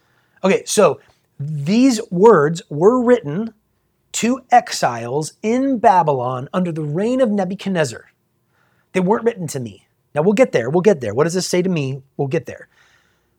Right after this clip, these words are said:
But what did this, so far, all I know is that this was something said to the exiles, that God knows the plans he has for them. He has plans for their welfare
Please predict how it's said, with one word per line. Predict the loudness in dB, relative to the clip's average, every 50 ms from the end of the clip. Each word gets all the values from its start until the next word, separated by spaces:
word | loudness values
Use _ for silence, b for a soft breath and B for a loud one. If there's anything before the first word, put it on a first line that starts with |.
| _ _ -8
But | -4
what | 0 0 0
did | 0 0
this, | -2 -2 -2 -2
so | -4 -6 -8 -4 2 6 6 6 6
far, | 6 4 2 4 4 2 2
all | 4 6 8 8 8
I | 8 6
know | 4 4 4 4 4 4 4
is | 2 2 0
that | 0 -2 -2
this | -6 -2 0 2 2 2 2 0 -2
was | -4 -4 -2
something | -2 -4 -4 -4 -6 -6 -8 -8
said | -6 -4 -4 -4 -4 -6
to | -8 -8
the | -8 -8 -6 2
exiles, | 2 2 2 2 0 0 0 0 -2 -6 -14 B B B B B
that | -10 -8 -2 2
God | 4 4 6 6 6 6 4
knows | 2 2 4 4 4 2
the | 0 -8
plans | -10 -6 -4 -2 -2 -2 -2 -2
he | -4 -4
has | -4 -4 -4 -6 -6
for | -8 -8 -8
them. | -6 -2 0 2 2 0 -2 -6 -16 _ _ _ _ _ _ _ _ _ _ _ _ _ _ _
He | 2 4
has | 4 4 2
plans | -2 -6 -4 0 0 0 0 -2
for | -2 -4
their | -4 -4 0 2 6 6 6 8
welfare | 8 6 6 6 2 0 -2 -4 -4 -4 -4 -6